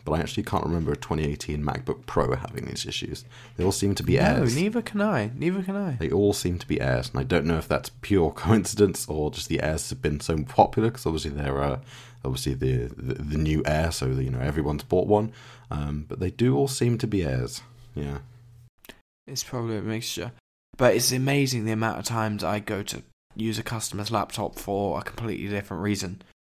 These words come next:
Speaker 2: and I go to type on the keys and realise they're stuck, and the
Speaker 1: Yeah.
Speaker 2: customer hasn't acknowledged this problem. They don't, probably don't know it's a thing.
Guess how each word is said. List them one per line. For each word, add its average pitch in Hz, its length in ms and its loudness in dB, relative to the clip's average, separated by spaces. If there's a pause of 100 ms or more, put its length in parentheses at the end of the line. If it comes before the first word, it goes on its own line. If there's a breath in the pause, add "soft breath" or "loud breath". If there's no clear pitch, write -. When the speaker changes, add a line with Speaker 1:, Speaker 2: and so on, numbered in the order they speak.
(140)
Speaker 2:
and 98 160 -2
I 98 80 4
go 90 140 0
to - 120 -4
type - 320 0
on 85 180 -6 (400)
the 98 100 -10
keys 92 480 0
and 98 200 0
realise 95 280 2
they're 95 120 0
stuck, - 400 0
and 82 240 -6
the 113 120 2
Speaker 1:
Yeah. - 80 2
Speaker 2:
customer 147 260 2
hasn't 107 260 2
acknowledged 104 460 0
this 110 80 -4
problem. 110 340 2
They 110 120 6
don't, 107 260 0
probably 120 260 0
don't 101 240 -2
know 101 280 2
it's - 160 -4
a 101 40 -8
thing. 113 280 -4